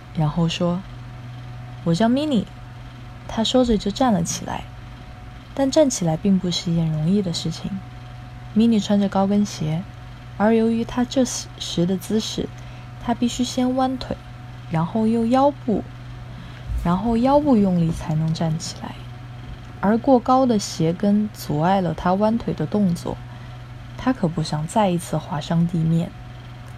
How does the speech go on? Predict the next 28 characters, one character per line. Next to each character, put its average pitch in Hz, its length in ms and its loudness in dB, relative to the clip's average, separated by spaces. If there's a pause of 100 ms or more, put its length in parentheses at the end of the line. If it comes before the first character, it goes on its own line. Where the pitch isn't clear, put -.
(480)
再 247 160 6
加 269 120 6
上 269 160 2
她 240 140 0
的 254 100 4
手 175 320 2
也 180 140 4
被 170 140 2
泥 170 240 4
土 - 180 -4 (520)
弄 180 200 8
得 160 140 6
软 165 200 0
弱 175 160 4
无 160 220 2
力， 196 240 2 (680)
所 - 180 0
以 233 100 6
在 220 160 2
第 233 200 2
一 247 80 4
次 220 220 0
站 175 240 4
起 165 160 -4
来 147 140 0
的 156 80 0
时 - 200 -4
候 - 240 -4